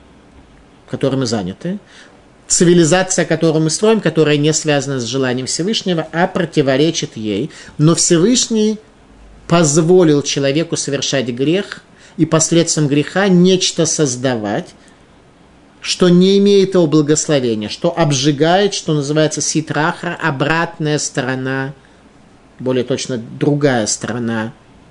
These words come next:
мироздания, не связанная с его волей. Так вот, в этой ситре ахре это проекция генома на наш современный, э, мир, э, нижний мир. Так вот, "Еш бе ситра ахре", говорит Каэлит Яков,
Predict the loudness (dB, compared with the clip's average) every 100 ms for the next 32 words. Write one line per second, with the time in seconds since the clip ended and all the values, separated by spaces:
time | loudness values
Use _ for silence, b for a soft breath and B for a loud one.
0 | _ 0 2 4 2 0 0 0 2 2
1 | 2 2 -2 0 -4 -4 -4 -6 -6 -6
2 | -6 B B B -2 2 2 0 -2 0
3 | 2 2 0 0 -2 -2 -2 -2 -2 -4
4 | -4 -6 -6 -6 -10 -20 -20 B B B
5 | B -20 -20 -20 -2 2 2 2 0 0
6 | 2 2 2 2 4 4 2 0 -2 0
7 | 0 0 0 0 -2 -2 -4 -6 -6 -6
8 | -4 -2 -2 -4 -4 -4 -4 -6 -6 -2
9 | 0 0 2 0 -2 -4 -2 -2 -2 -6
10 | -8 -10 B B -6 0 2 4 2 2
11 | 0 0 0 0 -2 0 0 0 0 0
12 | -2 -4 -4 -8